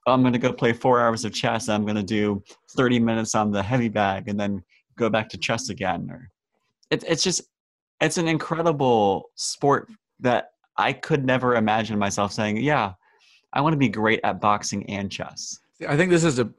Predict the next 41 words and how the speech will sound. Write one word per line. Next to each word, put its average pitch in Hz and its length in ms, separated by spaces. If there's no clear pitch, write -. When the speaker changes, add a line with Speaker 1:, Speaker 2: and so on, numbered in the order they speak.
Speaker 2:
a 110 80
principle 147 460
that 120 80
would 107 140
be 104 100
fantastic 104 840
in 101 80
a 101 60
movie. 110 400
Like, 117 300
you 120 140
have 131 360
a 117 80
chess 135 380
world 123 200
champion 104 520
who 117 360
says, 110 420
"You 127 160
know, 143 340
I 139 160
want 131 300
to 101 260
be 110 460
the 110 80
best 107 400
chess 110 260
boxer 107 400
there 101 200
is." - 340
But 120 120
he 139 120
knows 131 420
that 107 100
there 113 120
is 104 140
no 113 420
way 117 480
he 139 80
can 110 260
win, 104 400